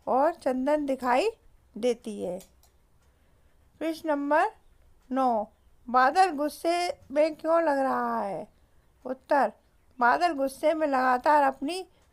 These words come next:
पूरी शक्ति जल वर्षा के लिए खड़ा है। लालच भरी आंखों से उसे देखने को तरस रहा है। किसे तरस रहा है देखने को?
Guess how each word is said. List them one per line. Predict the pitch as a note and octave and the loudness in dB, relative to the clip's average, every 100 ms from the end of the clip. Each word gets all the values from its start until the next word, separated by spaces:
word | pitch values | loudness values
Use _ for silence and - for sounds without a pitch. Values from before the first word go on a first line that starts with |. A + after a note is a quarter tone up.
| _ | _
पूरी | D#4 F4 G4+ | -4 -2 -2
शक्ति | F#4+ F4 E4 - F4 D4 - _ _ _ | 0 -2 -4 -6 -6 -6 -10 _ _ _
जल | A3 D4 E4 | -2 0 2
वर्षा | D4+ C#4 D4+ C#4 | 2 0 0 0
के | C#4 C4+ | 0 -2
लिए | C4+ E4+ A#4+ - _ _ - | -2 -2 -4 -6 _ _ -6
खड़ा | C#4+ C4 B3+ | 0 2 0
है। | A#3+ G3+ - _ - _ _ _ _ | -2 -6 -10 _ -20 _ _ _ _
लालच | A#3+ B3 E4 D#4+ | 0 2 2 0
भरी | D4+ C#4 C#4+ | 0 0 0
आंखों | C4 B3+ C#4 | -2 -2 -4
से | C4+ C#4 | -2 -2
उसे | C4 C#4 | -2 -4
देखने | A#3 B3 B3 B3+ B3 | -2 -2 -2 -6 -4
को | E4+ A4+ - _ _ _ _ C#4 | -4 -4 -6 _ _ _ _ 0
तरस | C4+ C4 C4 | 2 2 0
रहा | A3+ G#3+ G3+ | 0 0 -2
है। | G3 | -4
किसे | - B3 D4+ | -8 -8 -4
तरस | D4 D#4 D4+ | 0 0 2
रहा | D#4 D#4 | 2 4
है | D#4+ | 2
देखने | D#4+ D4+ E4 | 0 -4 -4
को? | F4 A4+ | -2 -2